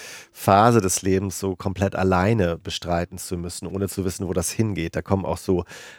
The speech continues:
bisschen Angstszenarien vor, wie sie sich visioniert in einem Altenheim, in einem Pflegeheim. Also sie als Elfriede Jelinek dann in einem Pflegeheim, wo sie vielleicht schlecht behandelt wird.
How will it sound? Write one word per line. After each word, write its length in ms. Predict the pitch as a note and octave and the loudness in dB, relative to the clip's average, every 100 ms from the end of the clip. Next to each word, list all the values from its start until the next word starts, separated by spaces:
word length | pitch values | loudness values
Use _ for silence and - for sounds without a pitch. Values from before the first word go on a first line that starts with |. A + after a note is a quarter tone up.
| _ | _
bisschen 260 | G2 - F#2+ | -6 -2 -2
Angstszenarien 1400 | F2+ G#2+ G2+ - - - - - - G2+ F#2+ G2+ G#2 G2 | -2 -2 -4 -4 -4 -6 -10 -6 -2 2 4 4 4 2
vor, 340 | - - G2 F#2 | 0 2 2 2
wie 80 | |
sie 140 | F#2 F#2 | -2 -2
sich 240 | F#2 F2+ | -4 -4
visioniert 600 | F#2+ F2+ F#2+ F#2 G#2+ G#2+ | -4 0 0 6 6 4
in 100 | G2 | 0
einem 200 | F2+ F#2 | -4 -4
Altenheim, 760 | - F#2+ A2+ A#2+ G2+ A2+ A#2+ A2+ | -2 -2 -2 -2 2 4 4 2
in 80 | F2+ | -2
einem 120 | F#2 | -6
Pflegeheim. 920 | - G2+ A2 A2+ G2+ A2 A2+ A#2 A#2+ | -4 0 2 2 0 2 4 4 0
Also 180 | F2+ E2+ | -2 -4
sie 480 | D#2+ E2+ G#2 A#2 F#2+ | -6 -8 -8 -4 -4
als 260 | E2+ F2+ | -6 -10
Elfriede 300 | F#2 - F#2 | -12 -8 -6
Jelinek 600 | E2+ F2+ A2+ G2 F2+ - | 0 0 0 0 0 -2
dann 180 | F#2 F#2 | -4 -4
in 120 | F2 | -8
einem 160 | E2+ F2 | -8 -10
Pflegeheim, 720 | - G2+ G#2 G2 F2+ F2 F2 | -6 -4 -2 -2 0 -2 -4
wo 60 | F#2 | -6
sie 200 | F2+ F2+ | -6 -8
vielleicht 240 | - F#2 | -10 -6
schlecht 260 | - F#2+ - | -2 -2 0
behandelt 420 | F2 F#2+ G#2 - | 0 0 -2 0
wird. 220 | G#2 G#2 | 2 2